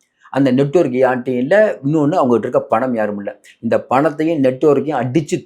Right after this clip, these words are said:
தூக்கணும்னா பெரிய அளவுக்கான ஒரு மக்கள், திரளான மக்கள் ஒருத்தர் ஆதரிக்கணும். அந்த திரளான மக்கள் ஆதரிக்கக்கூடிய ஒருவர் சமீப காலத்தில் வரல.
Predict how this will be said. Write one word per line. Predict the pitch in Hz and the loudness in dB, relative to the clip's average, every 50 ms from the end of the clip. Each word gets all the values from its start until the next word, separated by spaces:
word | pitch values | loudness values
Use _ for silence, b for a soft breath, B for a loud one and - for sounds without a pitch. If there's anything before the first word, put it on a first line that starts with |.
| - | 0
தூக்கணும்னா | 190 160 147 139 120 113 117 156 180 185 - - | 0 2 0 0 -2 -2 -4 -6 -6 -8 -4 0
பெரிய | 135 135 143 180 202 208 208 226 123 | 0 0 0 0 -4 -2 0 2 2
அளவுக்கான | 143 143 139 143 135 - - - 120 117 117 143 180 185 | 4 4 2 2 0 -2 -2 -4 -2 -2 -2 -2 -2 0
ஒரு | 165 139 117 | 0 0 0
மக்கள், | 107 107 110 123 - - _ - 185 175 147 147 | 2 0 0 0 -2 -4 _ 0 0 0 0 0
திரளான | - 151 165 190 190 185 180 185 185 170 | -2 0 2 2 4 2 2 2 0 0
மக்கள் | 147 135 127 - 196 202 175 | 0 -2 -2 0 0 0 2
ஒருத்தர் | 135 135 135 104 - 135 120 | 2 2 2 2 2 2 2
ஆதரிக்கணும். | 120 127 123 120 107 104 107 110 - _ _ b b b b b | 2 2 2 0 -2 -2 -6 -8 -10 _ _ b b b b b
அந்த | b 170 202 202 196 160 | b -2 0 0 0 0
திரளான | 143 180 175 175 180 180 180 180 175 | 2 2 2 4 4 4 2 2 2
மக்கள் | 160 151 143 156 143 | 0 -2 0 0 2
ஆதரிக்கக்கூடிய | 135 135 147 143 151 147 131 131 127 127 127 120 120 117 | 2 2 2 2 0 -2 -2 -4 -4 -4 -2 0 0 2
ஒருவர் | 117 120 123 147 190 190 | 2 2 2 2 0 0
சமீப | - 135 139 160 165 139 131 | 0 0 0 2 2 2 2
காலத்தில் | 123 117 113 107 - 135 107 | 2 2 2 0 -2 -4 -2
வரல. | 104 104 107 - | -2 -2 -4 -4